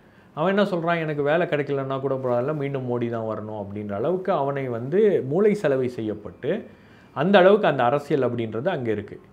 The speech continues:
இப்போ அந்த அரசியல் மூலமாக அறுவடை செய்கின்ற அந்த ஆதரவை வைத்துக்கொண்டு மீண்டும் அவர்கள் ஆட்சிக்கு வர முடியும் அப்படின்ற ஒரு நம்பிக்கை அப்படின்றது அவங்களுக்கு வந்துருச்சு.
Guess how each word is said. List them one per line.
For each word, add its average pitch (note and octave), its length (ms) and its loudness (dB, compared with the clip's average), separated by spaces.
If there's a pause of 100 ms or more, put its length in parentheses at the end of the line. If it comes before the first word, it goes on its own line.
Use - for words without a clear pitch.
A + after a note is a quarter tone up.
(260)
இப்போ F3+ 320 2
அந்த A#3 360 4 (680)
அரசியல் D#3+ 460 2
மூலமாக C3+ 640 0
அறுவடை C#3 420 2
செய்கின்ற A#2 640 -4
அந்த A#2+ 240 -4
ஆதரவை B2+ 500 2
வைத்துக்கொண்டு G#2 640 -6
மீண்டும் F3 360 -2
அவர்கள் B2 340 -2
ஆட்சிக்கு C3 420 -4
வர A2+ 160 -2
முடியும் A2+ 340 -6
அப்படின்ற A2 360 -6
ஒரு F3 140 0
நம்பிக்கை D#3+ 480 0
அப்படின்றது A#2 400 -4
அவங்களுக்கு G#2 400 -4
வந்துருச்சு. G2+ 380 -12